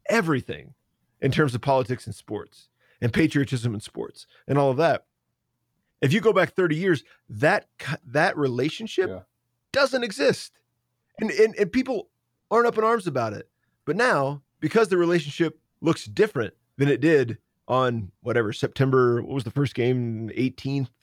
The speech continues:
Speaker 1: twenty-fifth, something, uh, two thousand one, you get upset about it. It's just, and then to not be able to have a conversation about what makes you upset or have a conversation with somebody from the other side because you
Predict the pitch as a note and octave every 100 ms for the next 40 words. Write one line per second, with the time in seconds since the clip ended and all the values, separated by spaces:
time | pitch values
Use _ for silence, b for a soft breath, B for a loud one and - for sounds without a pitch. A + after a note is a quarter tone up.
0 | - _ - B2+ B2 B2 A2+ - G#2+ A2
1 | G#2+ B B B B - G#2+ G#2+ G#2+ G#2
2 | - D3+ D3 B2+ D#3+ B3 B3 G3 E3 _
3 | _ _ - A#3+ B3+ A3+ - A#3+ A3+ E3
4 | A#2 A2+ D#3 - - _ _ _ _ _
5 | _ _ _ b b _ F3+ A#3+ B3 A3+
6 | A#3+ A3 A#3 G#3 G#3+ G#3 F#3 E3+ A3+ A3+
7 | G3 E3 D#3+ F#3 F#3 F3 F3+ D3 - G3
8 | D3+ D#3 D#3+ F3+ D#3+ - F3 E3 C#3 E3+
9 | D3+ D3+ C#3+ D3+ C#3+ - E3+ D3 D3 C3